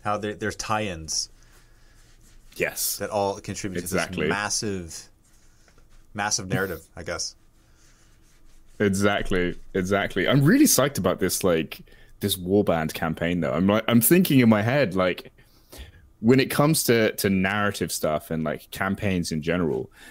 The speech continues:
Speaker 2: there's so much you can do on, like, an individual unit level. Um, there's so much flavor you can give, especially, I think, in a Chaos Warband. I mean, have you read Aaron Dembski Bowden's, um, Night Lords trilogy?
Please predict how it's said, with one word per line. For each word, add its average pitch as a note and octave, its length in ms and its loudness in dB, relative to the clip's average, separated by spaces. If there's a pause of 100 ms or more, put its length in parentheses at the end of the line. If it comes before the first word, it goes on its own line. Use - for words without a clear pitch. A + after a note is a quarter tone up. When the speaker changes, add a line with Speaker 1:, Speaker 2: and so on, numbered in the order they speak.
(300)
Speaker 2:
there's G2+ 160 4
so C#3 320 6
much D#3+ 280 4
you A#2+ 80 4
can G2 180 2
do G2+ 260 4
on, E2+ 80 -2
like, D#2+ 160 -4
an - 140 -6
individual F#2 580 -2
unit E2+ 420 -2
level. F2+ 360 2 (640)
Um, G2 440 2
there's G#2 160 2
so C3 200 4
much C3+ 160 2
flavor G2 600 0 (100)
you F#2+ 100 0
can F#2+ 200 -2
give, F2 420 0
especially, - 500 2
I A3 40 0
think, F#3+ 220 2
in C3 80 2
a F#2+ 60 -2
Chaos A#2 440 0
Warband. D2 540 -6 (240)
I A#2+ 40 4
mean, C3 100 6
have C3 100 4
you D3 140 8
read D#3 360 4 (100)
Aaron G2+ 220 0
Dembski G2 320 0
Bowden's, F2+ 600 2
um, E2 340 0
Night A#2 240 -2
Lords D#2+ 260 -2
trilogy? D2+ 420 -4